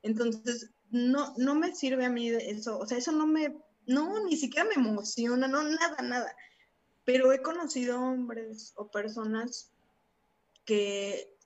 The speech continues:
a lo mejor está feo si tú quieres, pero su seguridad está hasta arriba, que dices, "No manches", o sea, no, no necesita el físico, la verdad, o sea, porque no, no se siente menos que nadie y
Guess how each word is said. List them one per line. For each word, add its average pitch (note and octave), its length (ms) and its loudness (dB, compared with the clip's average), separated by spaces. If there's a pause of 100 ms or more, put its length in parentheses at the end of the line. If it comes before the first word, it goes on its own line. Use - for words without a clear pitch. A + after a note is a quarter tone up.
(440)
a A#3+ 80 -6
lo C4 80 2
mejor C4+ 220 2
está F4+ 260 -6
feo D#4 260 -4
si - 120 -14
tú B3+ 120 -8
quieres, C#4+ 340 -4
pero B3+ 180 -2
su A#3 240 -10 (140)
seguridad C4 680 4
está E4+ 300 -4
hasta D4 300 -8
arriba, C4+ 460 0 (480)
que G#3+ 140 -4
dices, A3+ 380 -6
"No A#3 140 -4
manches", A#3+ 480 -6
o G#3 80 -10
sea, A3+ 280 -6 (720)
no, A#3+ 260 4
no D4 240 4 (100)
necesita B3 760 -2
el G#3+ 120 -2
físico, G3 520 -12
la E3+ 140 -12
verdad, F#3 480 -4
o F#3 60 -6
sea, F3+ 520 -10 (240)
porque G#3+ 400 -4
no, A#3 840 0
no A#3+ 180 0
se D4 120 -2
siente C4 360 0
menos A#3 420 -2
que G3+ 140 -8
nadie A3+ 600 -4
y G#3+ 160 -10